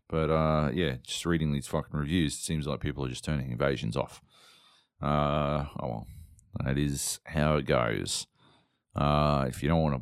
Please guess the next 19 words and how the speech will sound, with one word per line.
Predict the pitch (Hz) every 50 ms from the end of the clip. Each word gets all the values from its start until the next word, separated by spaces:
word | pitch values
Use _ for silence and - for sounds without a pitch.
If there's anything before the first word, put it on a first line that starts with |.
| - - -
like, | - 62 58 65 -
yeah, | - 80 87 60
I, | 60 65 76 82 80 62 78 101
I | 139
welcome | 139 104 104 92 90 - - 90 85 82
the | 80 76
idea, | 71 73 69 - 78 80 85 101 107
but | 95 90 85 78 65 - - _ _ _ _ - - - - - - - - - _ _ _ _ _ -
there's | - 69 67
no | 76 73
need | 69 71 71 69 65 -
for | - 71 69
everyone | 55 67 76 71 80 71 67 73 71 65 71
to. | - - - 87
You | 95 101 101 90 85 85
don't | 80 71 62
have | 76 76 -
to | - 73
fucking | 85 90 85 85 - 82 78 78 78